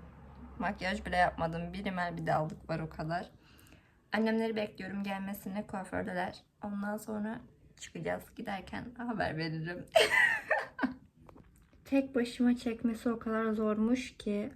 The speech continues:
adayla falan çekerken bu kadar zorlanmıyorduk. Hatta utanmıyorduk bile bu kadar. Ama tek başıma çekmek, dışarıda çekmekten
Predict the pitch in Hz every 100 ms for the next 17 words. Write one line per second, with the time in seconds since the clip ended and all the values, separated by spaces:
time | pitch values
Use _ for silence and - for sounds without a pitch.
0 | - _ 208 196 214 220 226 226 220 220
1 | 220 214 214 226 226 240 220 214 214 208
2 | 208 202 185 185 185 185 180 185 180 214
3 | 214 254 - - 226 226 202 185 185 -
4 | 190 185 202 - 190 190 233 - - -
5 | - - - - - - 269 330 - -
6 | 277 285 302 277 285 294 277 254 262 254
7 | 247 359 - - - _ - _ _ -
8 | - - - - 202 220 226 226 254 262
9 | 262 254 220 220 - 220 247